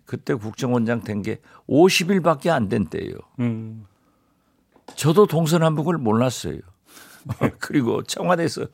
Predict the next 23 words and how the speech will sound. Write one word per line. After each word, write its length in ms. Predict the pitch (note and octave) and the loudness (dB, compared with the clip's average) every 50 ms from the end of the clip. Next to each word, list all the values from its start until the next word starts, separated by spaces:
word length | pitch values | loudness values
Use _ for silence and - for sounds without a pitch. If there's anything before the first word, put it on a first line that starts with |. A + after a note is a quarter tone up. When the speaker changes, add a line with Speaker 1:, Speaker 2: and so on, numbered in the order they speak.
| - - - - _ - | -16 -20 -20 -18 _ -4
Speaker 1:
누가 320 | A#2+ D3+ F#3+ G3 G#3 A3+ | 0 0 2 2 2 2
지시를 560 | - - - D3 - - - - - F#2+ D#2 | 0 0 -4 -4 -4 -6 -6 -4 -4 -4 -6
합니까? 340 | D2 - F#2+ F2+ - - G#2 - _ - - - - _ | -6 -8 -10 -12 -12 -14 -20 -20 _ -20 -20 -20 -20 _
제가 380 | - - - D#3 E3 F3+ F3 D#3+ | -4 -2 0 2 2 2 2 0
지금도 600 | - - - D3 D#3+ F#3+ F#3+ E3 C#3+ A#2 - - - | -2 -4 -4 -2 0 0 0 0 0 -2 -4 -4 -6
문재인 420 | - G#2 B2+ C3+ C3 C3+ C3+ B2+ A#2+ | -6 -4 -2 -2 0 0 0 0 0
대통령께 840 | - A#2 - - A2+ A2 G#2+ G#2 G2+ G2 - - C3+ B2+ A#2+ G2 - _ - - - - - | 0 -2 -4 -4 -6 -4 -4 -4 -4 -4 -4 -4 -2 -2 -2 -4 -6 _ -20 -20 -20 -18 -12
감사한 480 | - G2 G#2 A2+ A2+ A2+ A2+ A2 G2 F2+ | -8 -6 -4 -4 -4 -4 -4 -4 -4 -6
것은요. 500 | F2 F2+ - - A2+ A2 G#2 G#2+ C3+ D#3 - _ _ _ _ - _ _ _ _ | -6 -8 -8 -6 -6 -6 -6 -6 -8 -10 -12 _ _ _ _ -20 _ _ _ _
저를 380 | - - B2+ C3+ D3 E3 D#3+ D3+ | -8 -4 -2 0 2 2 0 0
국정원장 680 | D#3 - A#2+ - C3+ C3+ C3+ C#3 C#3 C3+ B2 C#3+ C#3 C3+ | -4 -8 -10 -6 -4 -2 0 0 -2 0 0 0 0 0
임명해서 640 | B2 A2+ A#2+ A#2 A#2+ A2+ A2 A2 A2 F#2+ - B2+ A#2+ | 0 0 0 0 0 0 0 0 -2 -2 -4 -4 -4
이 280 | A#2 A2 - B2 C3+ D3 | -4 -2 -2 -2 0 0
년간 540 | C#3 B2+ G#2 E2+ D2+ D2+ F#2 E2 D#2+ D2 A#2+ | 0 0 0 0 -2 -2 -2 -2 -2 -2 -4
Speaker 2:
음. 200 | A2+ A2 G#2 G2 - _ _ - - - - _ _ _ | -6 -6 -8 -12 -16 _ _ -20 -20 -20 -20 _ _ _
Speaker 1:
어떤 640 | - - C#3+ F3 - - _ - A#3 A3+ G#3+ G#3 A#3 - _ _ | -2 0 0 0 0 -4 _ 4 4 4 4 4 0 -6 _ _
인사 500 | - - C#3+ F3+ G3+ G3 D3+ E3 F#3+ F3+ E3+ | -6 -4 -2 0 0 0 2 2 2 2 2
지시도 440 | - - D3 C#3 - - C#3+ D3+ C#3 | 0 -2 -4 -4 -4 -4 -4 -4 -4
없었고 560 | A#2 E2 F#2 - - E2+ D2+ - - - D#2+ - _ _ _ _ _ _ _ _ _ _ | -4 -6 -8 -8 -6 -6 -6 -8 -10 -20 -20 -20 _ _ _ _ _ _ _ _ _ _
어떤 540 | - C3+ D#3+ - _ - G#3+ G#3+ G3+ G3 - | -12 -12 -12 -10 _ 0 2 2 2 0 -2
업무 300 | - C3+ D3 D#3 D#3+ D#3+ D3 | -2 0 0 2 2 0 0
지시도 360 | A#2+ A#2+ A2+ - - C#3+ B2 | -2 -4 -6 -4 -2 -2 -2
없었어요. 520 | G2+ - - D#2+ D2+ - - - - - | -2 -4 -6 -10 -12 -12 -14 -16 -16 -18